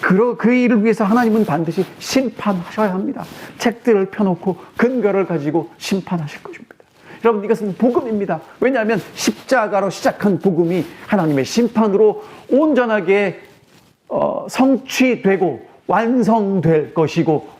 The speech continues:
회복될 것이기 때문에 그렇습니다. 정말 이 하나님의 놀라운 사랑, 하나님의 사랑과 하나님의 회복의 이 마음이 담겨져 있는 이 심판.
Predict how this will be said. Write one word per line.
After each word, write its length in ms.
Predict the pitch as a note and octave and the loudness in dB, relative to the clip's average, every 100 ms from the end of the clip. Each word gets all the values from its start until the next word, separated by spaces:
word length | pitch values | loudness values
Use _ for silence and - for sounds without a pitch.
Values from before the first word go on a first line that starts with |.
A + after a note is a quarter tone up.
| - | -2
회복될 720 | C4 A#3+ B3 - G#3+ F#3 - | 0 2 0 0 -2 -2 0
것이기 540 | F3+ B2+ D3+ C3 B2+ | -2 0 -2 -2 -2
때문에 560 | D#3+ B2 G#2+ A#2+ A3 - - _ | -4 -4 -4 -4 -4 -8 -20 _
그렇습니다. 540 | - D3+ - B3 - - - - - _ _ _ _ _ _ _ _ _ _ _ _ _ _ _ _ | -10 -8 -10 -18 -20 -20 -20 -20 -20 _ _ _ _ _ _ _ _ _ _ _ _ _ _ _ _
정말 320 | - A2 G#2 | -12 -10 -8
이 60 | A2 | -8
하나님의 380 | G#2+ B2 A#2+ B2 | -6 -6 -6 -4
놀라운 540 | C#3 D#3 E3+ E3+ D#3+ - _ _ - | -2 0 0 0 -4 -10 _ _ -20
사랑, 320 | - D3+ F#2+ _ _ _ _ - _ - - - | -12 -10 -12 _ _ _ _ -20 _ -20 -20 -12
하나님의 720 | - G#3+ G#3+ G#3 A3 G#3 F#3 | -4 0 2 2 2 2 2
사랑과 720 | - - F#3+ G3+ G#3+ G3+ G3 - - | -2 -2 2 2 2 0 -2 -10 -16
하나님의 640 | - A3 G#3+ G#3 G#3 G#3+ - | -4 0 0 2 2 2 0
회복의 640 | A3+ G#3+ A3+ G3+ G#3+ G#3 A3 | 0 2 2 2 2 2 0
이 60 | |
마음이 460 | F#3+ F3 F#3+ G3+ F#3+ | 2 2 2 0 -2
담겨져 800 | C#3+ D#3+ E3+ D3 E3 D#3+ E3+ D3+ | -2 0 2 2 2 2 0 0
있는 440 | D3 A#2+ G#3 A#2+ - _ _ _ _ _ - - - - - - - | 0 2 0 -2 -10 _ _ _ _ _ -20 -20 -20 -20 -20 -20 -12
이 60 | G#2+ | -12
심판. 400 | - - - | -8 -10 -10